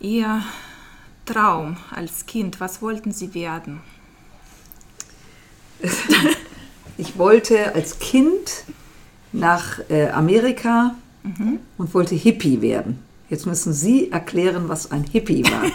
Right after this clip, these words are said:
Speaker 1: <laughs>
Speaker 2: Sie sind eigentlich viel zu jung dazu, um zu wissen, was ein Hippie ist.
Speaker 1: Genau.
Speaker 2: Ähm, das war in den siebziger Jahren, äh, junge Menschen, die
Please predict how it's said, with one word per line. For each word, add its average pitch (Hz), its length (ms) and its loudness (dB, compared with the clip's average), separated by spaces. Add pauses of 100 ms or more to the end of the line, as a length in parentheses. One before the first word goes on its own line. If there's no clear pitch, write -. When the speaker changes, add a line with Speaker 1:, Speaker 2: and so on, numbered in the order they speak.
(160)
Speaker 1:
<laughs> - 360 -16
Speaker 2:
Sie 185 80 0
sind 175 280 0
eigentlich 185 320 4
viel 156 120 -4
zu 160 140 -2
jung 170 240 0
dazu, 135 340 -2
um 135 140 -4
zu 147 160 -4
wissen, 156 240 -4
was 127 140 -4
ein 127 120 -2
Hippie 131 360 -4
ist. 247 180 -4
Speaker 1:
Genau. 214 300 -4 (760)
Speaker 2:
Ähm, 156 360 0
das 160 280 -2
war 175 540 2
in 156 120 -2
den 147 180 -4
siebziger 165 480 0
Jahren, 175 600 0 (1120)
äh, 156 380 4
junge 175 320 2
Menschen, 180 440 0
die 165 360 2